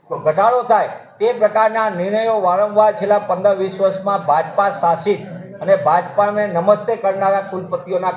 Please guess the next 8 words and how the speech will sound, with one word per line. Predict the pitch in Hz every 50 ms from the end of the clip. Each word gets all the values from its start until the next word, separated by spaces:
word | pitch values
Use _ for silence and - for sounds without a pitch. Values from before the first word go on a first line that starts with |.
| -
કારણે | 165 160 170 180 196 196
આજે | 185 170 165 175 170
ગુજરાતમાં | 160 151 147 160 175 180 175 - - 185 196 202 196 202 - - - - - - - - - -
આ | 165 175 185 190 180 - - - - - - - - - - -
ગરિમામય | - 185 220 233 240 254 247 233 226 226
યુનિવર્સિટીની | 220 208 196 196 202 208 - 180 170 185 196 190 196 208 220 226 - - - - - -
શૈક્ષણિક | - 175 170 - 208 208 208 185
વ્યવસ્થાને | 190 180 180 175 - 185 185 202